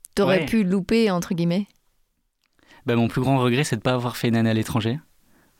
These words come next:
Speaker 2: Euh, et, euh, et c'est marrant parce que ma maman m'en reparle de temps en
Speaker 1: Ah
Speaker 2: temps.
Speaker 1: oui.
Speaker 2: Et clairement parce que c'est elle qui me poussait à le faire. Euh, et je l'ai pas fait.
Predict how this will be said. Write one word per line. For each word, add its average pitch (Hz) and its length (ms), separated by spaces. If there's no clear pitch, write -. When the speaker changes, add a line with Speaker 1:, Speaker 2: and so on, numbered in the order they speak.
Speaker 2:
Euh, 107 680
et, 107 160
euh, 110 260
et 123 60
c'est - 160
marrant 120 160
parce 139 140
que - 100
ma 110 100
maman 113 280
m'en 127 100
reparle 139 380
de 123 60
temps 117 220
en 110 80
Speaker 1:
Ah - 20
Speaker 2:
temps. 123 180
Speaker 1:
oui. 214 120
Speaker 2:
Et 110 460
clairement 131 300
parce 120 180
que 113 140
c'est - 160
elle 123 160
qui 117 160
me 107 220
poussait 117 340
à 107 40
le 101 60
faire. 135 360
Euh, 110 680
et 113 80
je 104 60
l'ai 110 80
pas 110 120
fait. 151 180